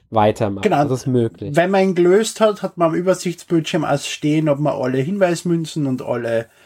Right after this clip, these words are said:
Speaker 2: Rätsel gefunden hat, kann dann noch einmal rein, sieht da wunderschön, wo fehlt noch was in welchem Gebiet. Also alles zu sammeln ist um einiges einfacher als bei Layton anfangs.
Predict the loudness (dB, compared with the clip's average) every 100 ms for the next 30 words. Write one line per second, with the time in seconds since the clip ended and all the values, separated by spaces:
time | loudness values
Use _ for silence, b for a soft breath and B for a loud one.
0 | b 0 0 2 -2 0 0 0 -2 -2
1 | 0 -2 -4 -2 0 0 -2 -4 -6 -4
2 | 0 2 2 0 -2 -6 -4 -2 0 0
3 | 0 0 0 0 0 -2 -4 0 0 0
4 | -2 -4 -2 -4 -4 -4 -2 -4 -6 -4
5 | -4 -4 -12 B B B B -6 0 2
6 | 4 2 -2 -4 0 2 2 0 -2 -6
7 | -2 -2 -2 -6 -4 -4 -4 -6 -4 -4
8 | -6 -6 -4 -6 -6 -8 -6 -6 -6 -12